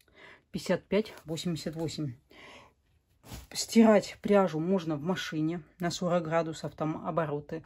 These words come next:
Отжим поставить оборотов шестьсот, восемьсот.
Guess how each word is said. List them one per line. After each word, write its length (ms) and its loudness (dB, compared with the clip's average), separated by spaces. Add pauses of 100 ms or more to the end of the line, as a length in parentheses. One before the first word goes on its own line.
(840)
Отжим 320 -2
поставить 380 -2
оборотов 440 -2
шестьсот, 380 -8
восемьсот. 640 -4